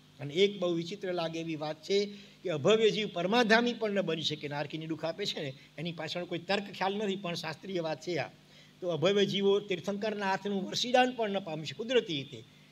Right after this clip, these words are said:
એમ નહીં કે આ લેવા આવેલ ભગવાન ના પાડી તો અભવ્ય છે, <laughs> નહીં આપો, એમ નહીં.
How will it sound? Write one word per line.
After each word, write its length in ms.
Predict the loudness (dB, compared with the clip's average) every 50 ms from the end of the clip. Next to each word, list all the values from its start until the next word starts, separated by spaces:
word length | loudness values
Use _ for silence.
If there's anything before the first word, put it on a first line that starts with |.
| _ -20 -20 -20 -18 -6 -2
એમ 120 | -2 0
નહીં 220 | 2 4 2 4 4
કે 360 | 6 6 6 6 4 2 0
આ 240 | 0 0 2 4 4
લેવા 260 | 6 6 6 6 6
આવેલ 220 | 6 6 6 6
ભગવાન 300 | 4 4 4 4 4 4
ના 180 | 4 2 0 0
પાડી 180 | 0 0 -2 0
તો 80 | -2
અભવ્ય 320 | 0 4 4 4 4 4 2
છે, 260 | 0 -2 -4 -4 -6 -12 -14 -12
<laughs> 220 | -4 -2 -2 0
નહીં 240 | 0 0 0 0 0
આપો, 160 | -2 -2 -2
એમ 240 | -2 -2 -2 2 2
નહીં. 240 | 2 2 2 0